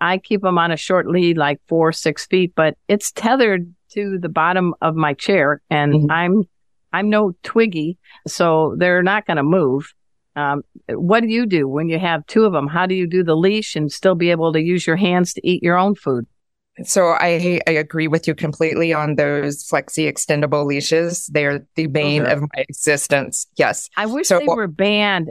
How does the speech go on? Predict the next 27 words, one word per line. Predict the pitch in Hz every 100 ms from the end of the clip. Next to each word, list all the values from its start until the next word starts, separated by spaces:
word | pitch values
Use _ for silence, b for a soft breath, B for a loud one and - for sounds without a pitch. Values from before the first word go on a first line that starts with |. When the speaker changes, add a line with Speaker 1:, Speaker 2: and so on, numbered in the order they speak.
| 170
Speaker 1:
So | - 254
many | 339 339 302
things | 240 233 -
happen. | - 262 440 330
I | 190
mean, | 190 190 180 b b b -
a |
jogger | 196 240 302 453 339 220
crosses | - 262 285 - 285
in | 220
front | 208 269 262
of |
you | 214 247
and | 247
a | 190
dog | 175 208 226 185
doesn't | 196 214 233
see | - 208
the | 185
wire | 190 226 208
and | 165
slashes | - 170 185 240 202 185
their, | 165 160 _ _
slashes | - - 208 - 202 180
their | 160
calf | - 220 254 285
muscle. | 190 143 - 135 123